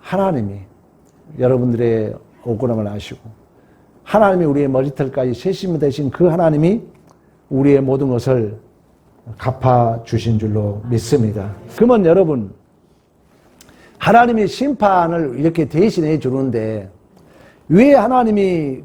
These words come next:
그 심판의 그 날을 아무도 모른다 그러거든요. 아무도 모른다 그래요. 그러니까 내가 지금 어려운 일을 당하고 있는데 하나님이 몇 월 며칠 날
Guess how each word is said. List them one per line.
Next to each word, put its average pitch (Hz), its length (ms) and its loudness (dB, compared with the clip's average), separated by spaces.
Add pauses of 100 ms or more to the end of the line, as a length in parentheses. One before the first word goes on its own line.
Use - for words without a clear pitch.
그 196 240 2
심판의 214 760 0
그 - 140 -2
날을 160 600 2 (300)
아무도 247 440 2
모른다 180 520 2
그러거든요. 104 460 -6 (800)
아무도 180 360 2
모른다 143 380 0
그래요. 101 240 -12 (1120)
그러니까 202 240 4
내가 208 300 4
지금 185 460 0
어려운 185 360 2
일을 170 160 0
당하고 151 340 -2
있는데 131 500 -4
하나님이 175 600 -2 (400)
몇 160 240 4
월 226 100 6
며칠 160 360 -2
날 104 240 -6